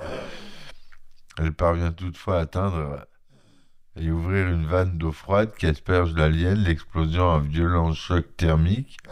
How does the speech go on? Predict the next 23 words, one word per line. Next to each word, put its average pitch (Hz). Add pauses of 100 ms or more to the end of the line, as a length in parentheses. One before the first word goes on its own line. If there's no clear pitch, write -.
(480)
qui -
le 80
fait 82
exploser. 85 (1120)
Entre-temps, 85 (560)
l'équipe 82
de 82
sauvetage 82
de 78
la 76
compagnie 80
a 104
débarqué 78
sur 87
la 78
planète 82 (800)
et 82
Aaron 82
les 87
mène 90
à 92
la 82
fonderie. 73